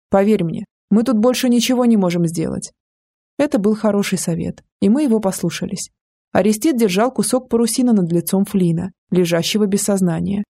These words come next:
А мы с Алином вели лодку, стараясь как можно быстрее попасть обратно на Лагулю.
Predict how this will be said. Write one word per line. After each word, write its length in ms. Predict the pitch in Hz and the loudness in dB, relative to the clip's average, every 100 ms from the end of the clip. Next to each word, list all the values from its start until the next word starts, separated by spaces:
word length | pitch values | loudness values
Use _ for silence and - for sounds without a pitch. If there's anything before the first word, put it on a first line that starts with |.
| _ _ _ _ | _ _ _ _
А 80 | 202 | 0
мы 140 | 240 320 | 2 2
с 100 | 233 | 0
Алином 400 | 240 269 254 214 | 0 2 2 2
вели 240 | 185 226 | 2 2
лодку, 380 | 233 220 - 165 | 2 0 -2 -6
стараясь 400 | - 180 196 196 | -2 0 0 -2
как 180 | 190 208 | -2 0
можно 300 | 247 240 233 | 0 0 0
быстрее 420 | 220 - 240 202 | 0 0 0 0
попасть 480 | 165 156 233 262 196 | 0 0 -2 0 -2
обратно 460 | 175 170 196 254 | 0 0 0 0
на 100 | 247 | 0
Лагулю. 540 | 208 180 175 170 170 | 2 2 0 -2 -4